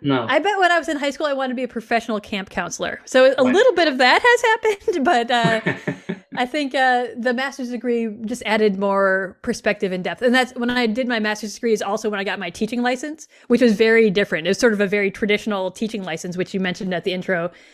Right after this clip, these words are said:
Speaker 1: Yes.
Speaker 2: And that was, uh, just a different experience in the, uh, the program I went through in the U S. I did those simultaneously. And so I would go to one class and they'd be talking about methods of education and how to deliver a great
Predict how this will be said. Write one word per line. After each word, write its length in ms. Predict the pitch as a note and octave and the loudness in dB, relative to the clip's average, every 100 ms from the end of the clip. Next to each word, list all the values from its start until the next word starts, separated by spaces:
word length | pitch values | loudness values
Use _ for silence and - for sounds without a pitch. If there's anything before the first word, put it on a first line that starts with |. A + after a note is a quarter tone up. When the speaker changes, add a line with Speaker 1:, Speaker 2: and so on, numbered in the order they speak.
| - _ | -20 _
Speaker 1:
Yes. 120 | - | -2
Speaker 2:
And 80 | G3+ | 2
that 120 | A#3+ | 4
was, 320 | B3+ A#3 G#3+ - _ _ _ _ - | 6 6 4 -6 _ _ _ _ -2
uh, 60 | |
just 180 | A#3+ D4 | 0 2
a 60 | C4 | 2
different 420 | A3 B3+ C#4 A3+ | 2 2 2 2
experience 520 | G#3 - A#3+ A3+ G#3+ | -2 0 2 2 0
in 100 | A3 | 0
the, 280 | G#3 G#3+ - _ - | 2 0 -4 _ -10
uh, 80 | |
the 200 | A3+ A3+ | -2 -2
program 440 | G#3+ - A#3+ A#3 A3+ | -2 0 0 2 0
I 60 | |
went 180 | G#3+ G#3+ | -2 -2
through 80 | A3 | -2
in 60 | G3+ | -2
the 80 | |
U 80 | G3+ | -2
S. 120 | F#3+ | -2
I 60 | A3 | -4
did 140 | A3 | -2
those 180 | G#3+ G3+ | -4 -4
simultaneously. 880 | A3 G3+ F#3+ A3 G#3+ F#3+ F#3+ E3+ E3 _ _ _ _ | -6 -6 -6 -6 -6 -6 -8 -8 -12 _ _ _ _
And 100 | G#3+ | 0
so 120 | B3 | 4
I 80 | A#3+ | 6
would 80 | A3+ | 6
go 100 | C4 | 4
to 60 | A#3+ | 4
one 260 | A3+ A#3+ | 2 0
class 380 | A#3+ G#3+ F#3+ G3 | 2 2 2 0
and 120 | A3+ | 2
they'd 80 | G#3+ | 2
be 100 | A3 | 0
talking 320 | A3 A3 A3+ | -2 -2 0
about 320 | G#3 G3 F#3 - _ _ | 0 0 -2 -6 _ _
methods 340 | A3 A3 A3+ | -4 -2 -2
of 100 | G3+ | -2
education 680 | G3 G3 - G3 - F#3+ F#3 | -4 -6 -6 -6 -4 -6 -6
and 220 | F3+ F3 F#3 - - - | -8 -10 -14 -20 -20 0
how 180 | A#3 A3+ | 4 6
to 360 | A3+ G#3+ G3+ | 6 6 4
deliver 760 | - A3 A3 A3+ G#3+ G#3+ G#3+ G#3+ | -2 0 4 4 4 4 4 0
a 100 | G#3 | 0
great 360 | A3+ G#3 G#3 | 0 -2 -4